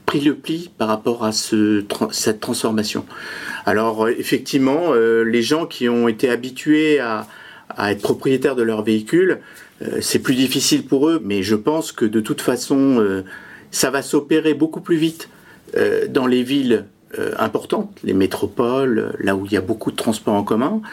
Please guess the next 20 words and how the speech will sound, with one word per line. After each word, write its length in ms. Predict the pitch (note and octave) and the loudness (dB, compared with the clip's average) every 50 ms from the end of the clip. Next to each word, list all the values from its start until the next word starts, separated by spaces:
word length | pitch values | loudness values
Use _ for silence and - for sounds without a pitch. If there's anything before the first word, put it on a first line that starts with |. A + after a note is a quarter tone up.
| - - - - - - - - | -14 -14 -12 -12 -14 -12 -4 0
et 140 | - A2 G#2+ | 0 0 0
puis, 460 | A2 - - D#3 D#3+ E3+ E3+ D#3 C#3 | 0 -4 -2 0 2 4 4 4 4
euh, 260 | A#2 G#2+ G#2+ G#2+ G#2+ | 4 4 4 2 2
dans 160 | G#2+ A#2 A2+ | 2 0 2
les 120 | A2 A2 A2 | 2 2 2
villes 240 | G#2+ A#2+ A2+ A2+ | 2 2 2 4
moyennes 420 | A2 A2+ A#2 A#2+ A#2+ C#3 D3 D3 C3+ | 4 4 4 4 4 2 2 2 0
ou 80 | A#2+ | 0
rurales, 460 | G#2+ A2 A2 A2 B2+ E3 G#3 G#3+ - - _ _ _ _ _ _ _ _ _ _ _ _ _ - _ _ - - - - - - - | 0 2 2 2 2 2 0 -2 -4 -6 _ _ _ _ _ _ _ _ _ _ _ _ _ -20 _ _ -20 -20 -20 -20 -20 -20 -12
ça 240 | - - - B2+ G#2 | -4 -2 0 0 2
risque 340 | G2+ C3 D3 C#3+ - - C3+ | 2 2 2 2 0 0 0
d'être 300 | G#2+ A2 G#2 G#2+ - G#2+ | 2 0 0 -2 -4 -8
un 40 | F#2+ | -8
petit 140 | G2 - | -8 -8
peu 140 | - - F#2+ | -2 -2 -2
plus 160 | D#2+ - F#2 | -2 -2 -4
long. 120 | E2+ E2+ E2 - - - - - - - - - | -4 -4 -6 -10 -16 -20 -20 -20 -20 -12 -4 0
La 200 | D#3 C3 B2 A#2 | 2 2 2 2
question 320 | - D3+ C#3 - F#3+ D#3+ | 0 0 0 0 -2 -2
financière, 800 | - - D3+ C3+ C3+ C3 B2+ - - - D#3 D#3+ E3+ F3 D3 - | -2 0 2 2 2 2 0 -2 0 2 2 2 2 0 -4 -6